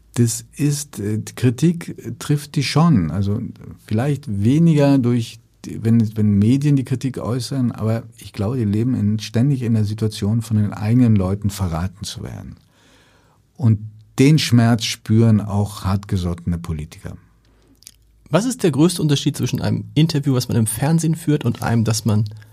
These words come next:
Speaker 2: nicht im Fernsehen führt?
Speaker 1: Das, was ich dir, äh, vorhin sagte, dass du, dass du, wenn du im Fernsehen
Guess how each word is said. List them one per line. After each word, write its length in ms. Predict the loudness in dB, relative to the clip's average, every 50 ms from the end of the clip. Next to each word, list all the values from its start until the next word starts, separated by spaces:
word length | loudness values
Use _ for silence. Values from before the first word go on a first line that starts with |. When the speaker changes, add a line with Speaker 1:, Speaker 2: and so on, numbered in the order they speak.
| _ _ _ _ _ _ _ _ _ _ _ _
Speaker 2:
nicht 260 | 0 0 0 0 -2
im 120 | -6 -6
Fernsehen 340 | -6 -6 -8 -8 -8 -8 -8
führt? 340 | -8 -10 -10 -10 -12 -16 -18 -20 -20 -4 0
Speaker 1:
Das, 180 | 0 0 2 2
was 140 | 0 0
ich 100 | 0 -2
dir, 260 | 0 2 2 2 0 -2 -6 -14 _ _ _ _
äh, 120 | -14 -14 -14
vorhin 320 | -6 -2 2 2 4 4
sagte, 340 | 4 4 2 0 -2 -6 -6
dass 200 | -6 -6 -6 -4
du, 260 | -2 -2 0 0 -2 -4 -10 -18 -20 -20 -20 _ _ _ _ -20 -20 _ _ _ _ _
dass 260 | -14 -12 -10 -10 -10
du, 160 | -6 -4 -2
wenn 100 | 0 2
du 60 | 2 2
im 100 | 2 0
Fernsehen 840 | -2 -2 0 2 2 4 4 4 4 4 2 2 2 0 -2 -6